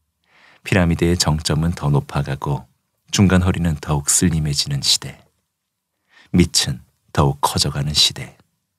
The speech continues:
이런 극단의 시대를 우리는 살아가고 있다.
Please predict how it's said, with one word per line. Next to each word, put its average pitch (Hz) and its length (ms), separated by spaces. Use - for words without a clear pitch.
이런 98 220
극단의 85 500
시대를 78 500
우리는 - 280
살아가고 71 500
있다. - 400